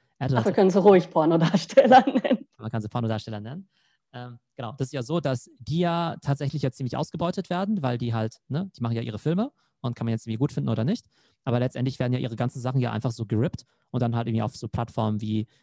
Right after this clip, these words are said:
Speaker 2: keine Ahnung, YouPorn und so weiter ja einfach so kostenlos, äh, zur Verfügung gestellt und die können damit ja irgendwie kein Geld verdienen. Dann fallen sie natürlich für traditionelle Sponsorships halt irgendwie raus,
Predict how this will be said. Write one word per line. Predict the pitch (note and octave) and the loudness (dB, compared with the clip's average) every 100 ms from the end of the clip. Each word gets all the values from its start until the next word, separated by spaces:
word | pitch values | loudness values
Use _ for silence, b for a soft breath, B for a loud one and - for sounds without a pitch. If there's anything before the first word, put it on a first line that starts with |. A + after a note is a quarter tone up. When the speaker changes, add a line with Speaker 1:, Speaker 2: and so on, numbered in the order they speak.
| _ | _
Speaker 2:
keine | - G#2 | -8 -4
Ahnung, | G#2 G2+ | -4 0
YouPorn | A#2+ - A2 A2 | 0 0 -2 -2
und | G#2+ | -4
so | G#2+ | -4
weiter | G#2 A#2 | -4 -2
ja | G#2 | -2
einfach | G#2 | -4
so | - | -8
kostenlos, | A2 A2+ - A2 G#2+ - | -6 -6 -4 -4 -4 -4
äh, | A2 G#2+ | -6 -6
zur | - | -6
Verfügung | A#2 B2 C#3 A2 | -6 0 0 0
gestellt | G#2 - A2 E3 - _ _ | -6 -6 -4 -4 -6 _ _
und | A#2 | -2
die | |
können | A2+ A2 | 0 0
damit | G#2+ G#2 | 0 -2
ja | A2 | -4
irgendwie | G#2+ | -4
kein | A2+ G#2 | -4 -4
Geld | G2 - | -6 -10
verdienen. | - G#2 B2+ _ _ - | -10 -10 -10 _ _ -18
Dann | B2+ A#2+ C3+ F3+ | -6 -2 0 -2
fallen | - B2+ C#3+ | -2 -2 0
sie | C#3 | -2
natürlich | B2+ C3+ C3 | -2 0 0
für | C3+ | -2
traditionelle | - B2 A#2 B2 A#2 | -4 -6 -4 -2 -2
Sponsorships | - B2 B2+ B2+ C3+ - | -2 -4 -2 -4 -6 -4
halt | A#2+ | -4
irgendwie | B2 A2+ A2+ | -4 -2 -4
raus, | - A2+ G#2 F#3 - | -4 -4 -2 -2 -4